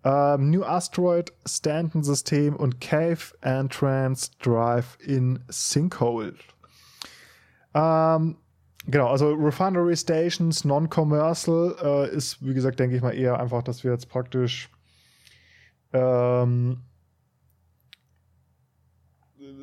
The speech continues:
ja, vers-, verschiedene Stationen halt nochmal kriegen, was halt, äh, ja, halt non-, wie, wie soll ich das jetzt erklären?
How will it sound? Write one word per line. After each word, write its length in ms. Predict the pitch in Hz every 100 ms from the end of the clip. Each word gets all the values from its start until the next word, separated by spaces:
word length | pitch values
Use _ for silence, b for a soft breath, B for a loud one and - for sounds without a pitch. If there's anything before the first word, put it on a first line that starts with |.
| 131 110 _ _ _ _ -
ja, 300 | 143 131 143
vers-, 180 | - -
verschiedene 520 | - 131 156 151 151
Stationen 420 | 147 127 143 160
halt 120 | 156
nochmal 220 | 139 131
kriegen, 380 | 127 - 165 160
was 180 | 131 127
halt, 360 | 131 123 127 -
äh, 40 | 104 73 85 92 92 82 - - _ _ _ _ _ _ _ -
ja, 360 | 127 123 123
halt 200 | 110 107
non-, 280 | 123 123 113
wie, 100 | 107
wie 60 | 104
soll 300 | 101 98 110
ich 60 |
das 100 | 104
jetzt 120 | 101
erklären? 360 | 101 - 123 107